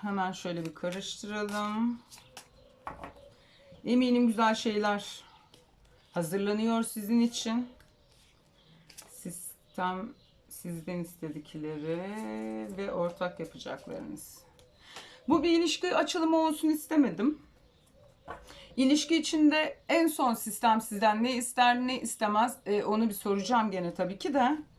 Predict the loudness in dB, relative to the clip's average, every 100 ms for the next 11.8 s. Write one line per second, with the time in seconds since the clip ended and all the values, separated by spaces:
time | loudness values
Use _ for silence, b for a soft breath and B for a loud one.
0 | B B B -18 -8 -4 -2 -2 -4 -4
1 | -2 -2 -4 -8 -6 -4 -2 -2 -4 -8
2 | -4 -4 -2 -4 -6 -2 -4 -4 -6 -4
3 | -4 -2 -2 -4 -14 -20 -20 _ -20 -16
4 | -10 -6 -6 -6 -6 -6 -8 -4 -4 -4
5 | -8 -10 -16 -10 -6 -6 -4 -6 -6 -14
6 | -20 -18 B B B B B B -6 -2
7 | 4 2 2 -2 -2 -2 2 4 6 4
8 | 2 2 2 4 4 2 -2 -2 -2 0
9 | 2 2 0 -2 0 4 4 4 4 4
10 | 4 0 2 2 0 -10 0 2 4 4
11 | 2 -4 -12 -10 -4 2 2 2